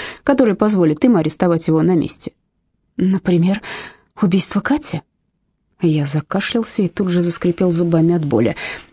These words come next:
План состоял не в этом. Я сказал Виктору, что она улетает в Россию, и предложил устроить ловушку. На самом деле ловушка для Кати была ловушка для Виктора. Но я страшно ошибся.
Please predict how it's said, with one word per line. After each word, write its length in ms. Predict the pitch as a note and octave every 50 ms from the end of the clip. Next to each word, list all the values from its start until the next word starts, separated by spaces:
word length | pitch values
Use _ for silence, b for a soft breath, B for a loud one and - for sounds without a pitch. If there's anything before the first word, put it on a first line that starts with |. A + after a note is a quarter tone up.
| _ _ _ _
План 320 | B3 B3 B3 A#3+ A3+ G#3+
состоял 480 | G#3 - A3 G3 - A3 G#3+ A3 G3 G3
не 120 | A3 G#3+
в 60 | A3+
этом. 380 | B3 A3 D3 - - - - - _ _ _ _ _ _ _ _ _ _ _ _ - -
Я 140 | - A3 C#4+
сказал 340 | C#4 - D#4+ D#4 F4+ F#4+ E4+
Виктору, 340 | D4 D#4+ E4+ - C#4+ C4 A#3+
что 300 | - - - A3+ A3 G3+
она 280 | F#3+ F#3 F#3+ G#3 C4+
улетает 400 | D4+ B3 D#3+ - - D3+ D3 -
в 60 | D#3 D#3+
Россию, 480 | E3+ F3 E3+ - - D4 D#4+ E4 D#4+ D#4+ B B B B B B B
и 80 | -
предложил 440 | A3 B3+ C4 A#3 C4 C#4+ D4+ F4+ E4+
устроить 400 | C4 B3+ - - C4 B3+ A#3+ -
ловушку. 520 | A#3 A3+ G#3+ F3 B2+ - - - - - - _ _ _ _ _ _
На 280 | - - G#3 A#3+ C4+ D4
самом 320 | - - E4+ E4 D#4 D4+
деле 220 | D4 F4+ G4 E4
ловушка 420 | F#3+ F3 E3 F#3 A3+ A#3+ - - A3+
для 180 | G3 G#3+ A#3 A#3+
Кати 260 | - D#4 D4 - -
была 380 | D#3 E3+ F3+ G#3 A3 G#3+ F3+ - _ _ _ -
ловушка 380 | F#3+ A3 B3 B3+ A#3+ - -
для 160 | G3+ F#3+ G#3+
Виктора. 380 | A3 B3 A#3+ - - F3 - - _ _ _ _ _ _ _ -
Но 100 | - G#3
я 140 | C4 E4
страшно 440 | F4+ - - F#4+ G4+ G4 - G4 F4
ошибся. 440 | E4 - - F4 - - - - -